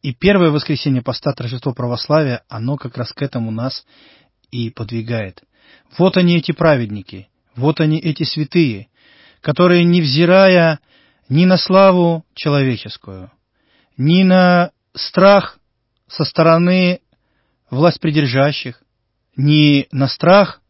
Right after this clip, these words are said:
от того, что они умрут, эти святые праведные люди решают служить Богу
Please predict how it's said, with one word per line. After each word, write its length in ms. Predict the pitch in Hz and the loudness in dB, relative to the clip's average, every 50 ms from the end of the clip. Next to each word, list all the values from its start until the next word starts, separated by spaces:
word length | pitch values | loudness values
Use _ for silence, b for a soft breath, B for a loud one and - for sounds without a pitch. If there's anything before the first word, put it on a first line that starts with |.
| _ _ _ _ _ _ _ _ | _ _ _ _ _ _ _ _
от 180 | - 131 - _ | -8 -8 -8 _
того, 240 | - 143 131 151 151 | -4 -2 -2 -2 -4
что 200 | - - - 139 | -4 -2 -2 0
они 160 | 135 151 160 | 2 2 2
умрут, 500 | 143 127 123 117 139 175 175 139 - _ _ _ _ _ _ _ _ _ _ _ _ _ _ _ | 2 0 0 0 -2 -4 -4 -4 -8 _ _ _ _ _ _ _ _ _ _ _ _ _ _ _
эти 200 | - 131 - 139 | -10 -8 -8 -6
святые 480 | 120 - - 131 120 - 190 202 190 170 | -8 -6 -6 -8 -4 -2 -2 -2 -2 -2
праведные 500 | - 170 165 160 156 147 151 151 156 147 | 0 0 0 0 -2 -2 -4 -4 -4 -4
люди 420 | 143 143 131 117 113 104 104 - _ _ _ _ _ _ _ | -4 -6 -6 -6 -8 -10 -12 -14 _ _ _ _ _ _ _
решают 460 | 123 123 - - - 147 143 139 - | -8 -6 -6 -4 -2 -2 -2 -2 -4
служить 360 | - - 135 123 123 131 120 | -6 -8 -6 -6 -4 -6 -6
Богу 400 | 117 120 117 110 95 98 98 107 | -6 -8 -8 -8 -10 -14 -18 -20